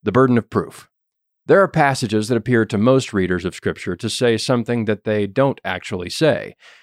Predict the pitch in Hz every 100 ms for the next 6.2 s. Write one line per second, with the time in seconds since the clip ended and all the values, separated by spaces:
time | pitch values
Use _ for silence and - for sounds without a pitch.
0 | _ 120 143 143 143 120 117 123 110 107
1 | 101 95 92 - - 110 92 90 87 -
2 | 78 78 - 120 104 82 - _ _ _
3 | _ - 151 143 147 139 120 123 113 107
4 | 101 113 92 92 147 170 - - - _
5 | _ - 117 127 - - - 127 127 -
6 | 60